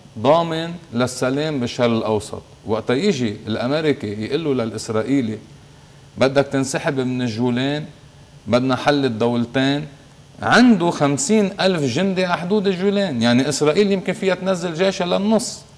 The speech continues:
وقت يصير في هالوجود الأم-، الأمريكي حد إسرائيل. منه بقى مضطر يقعد بالعراق، منه مضطر يقعد بأفغانستان، بيقعد حد الأردن، لاقط كل هالبلدان. وبكرة تبلش تسمع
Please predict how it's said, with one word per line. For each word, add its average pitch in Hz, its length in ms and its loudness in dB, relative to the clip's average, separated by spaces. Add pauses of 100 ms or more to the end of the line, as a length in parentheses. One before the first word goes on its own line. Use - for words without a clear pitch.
وقت 123 200 0
يصير 139 360 2
في 147 180 -2
هالوجود 135 520 0
الأم-، 117 380 -2 (240)
الأمريكي 143 520 0
حد 135 240 -2
إسرائيل. 120 460 -4
منه 233 260 0
بقى 185 260 -2
مضطر 139 380 0
يقعد 117 220 -2
بالعراق، 110 640 -2 (100)
منه 156 240 -4
مضطر 147 320 0
يقعد 135 220 -2
بأفغانستان، 110 800 -4 (420)
بيقعد 180 460 2
حد 185 260 0
الأردن، 170 560 -2 (280)
لاقط 180 460 4
كل 220 240 4 (460)
هالبلدان. 135 1080 -2
وبكرة 202 320 2
تبلش 175 320 -2
تسمع 165 500 -8